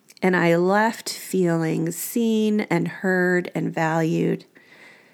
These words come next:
And that gave me the courage to keep going, to talk about something that is complex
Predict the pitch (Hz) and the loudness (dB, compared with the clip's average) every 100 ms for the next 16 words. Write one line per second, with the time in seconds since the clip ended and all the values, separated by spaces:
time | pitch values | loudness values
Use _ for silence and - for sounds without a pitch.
0 | _ _ _ _ - 190 185 180 180 175 | _ _ _ _ -2 2 4 4 2 0
1 | 180 - _ - 185 185 - - 196 196 | -4 -8 _ -6 0 2 2 -2 0 2
2 | 208 214 196 190 175 170 175 - 208 202 | 4 2 0 0 2 0 -4 -4 -2 2
3 | 175 165 170 - - 170 - 214 214 - | 2 0 -2 -6 -6 -6 -6 -2 -2 -4
4 | - 233 240 165 160 165 175 170 175 - | -2 0 2 2 2 2 -2 -2 -6 -4
5 | 214 240 - 190 165 - - 165 156 - | -2 -2 -2 0 0 0 -2 -2 -2 -2
6 | - - - 165 - - - - _ _ | -2 0 0 -4 -10 -20 -20 -20 _ _
7 | 196 180 170 - - _ _ _ _ 185 | 0 2 4 2 0 _ _ _ _ -2
8 | 170 - - 170 170 - 208 214 240 - | -2 -4 -8 -6 -6 -6 -2 0 0 -4
9 | - - - | -8 -8 -10